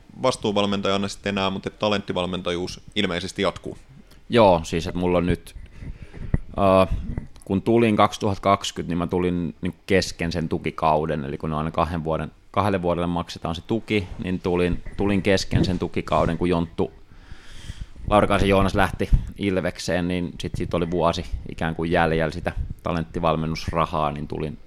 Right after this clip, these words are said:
Speaker 2: tulin siihen yksi plus kaksi vuotisella sopimuksella ja käytettiin optio, ja oon nyt, nyt siis kaksi vuotta,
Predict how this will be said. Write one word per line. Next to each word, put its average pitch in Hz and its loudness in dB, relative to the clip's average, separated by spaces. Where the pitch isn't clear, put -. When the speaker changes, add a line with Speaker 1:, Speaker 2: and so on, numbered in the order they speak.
Speaker 2:
tulin 87 -2
siihen 82 0
yksi 80 -8
plus - -10
kaksi - -2
vuotisella 87 0
sopimuksella 80 -4
ja 76 -2
käytettiin 85 0
optio, 82 -2
ja 85 2
oon 80 2
nyt, 82 -4
nyt 87 -4
siis - -8
kaksi - 0
vuotta, 87 0